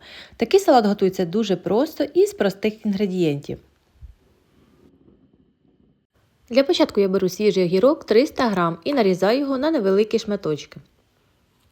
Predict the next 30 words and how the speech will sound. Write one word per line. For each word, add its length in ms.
Друзі, 260
якщо 240
ви 80
хочете 400
схуднути, 540
але 180
дуже 260
любите 360
смачно 460
поїсти, 440
приготуйте 500
саме 300
такий 280
салат 480
за 100
моїм 320
рецептом. 580
Я 120
впевнена, 420
що 160
вам 160
сподобається, 680
але 240
змастіть 480
не 180
майонезом, 680
а 60
просто 480
оливковою 680
олією. 460